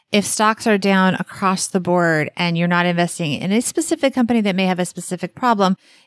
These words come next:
in general, if they're down across the board, this can be a great time to get in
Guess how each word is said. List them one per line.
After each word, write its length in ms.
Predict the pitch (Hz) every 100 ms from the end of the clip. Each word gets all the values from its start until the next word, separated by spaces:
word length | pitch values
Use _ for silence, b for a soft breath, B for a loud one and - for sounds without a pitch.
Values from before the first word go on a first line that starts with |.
| -
in 160 | 320
general, 340 | 285 277 269 262
if 180 | 220 -
they're 140 | 214
down 220 | 202 202
across 300 | 202 202 185
the 100 | -
board, 340 | 180 180 180 175
this 160 | 208
can 160 | - 208
be 140 | 196
a 80 | 175
great 320 | 180 190 180
time 400 | - 180 165 165
to 120 | -
get 180 | 175 175
in 340 | 175 170 165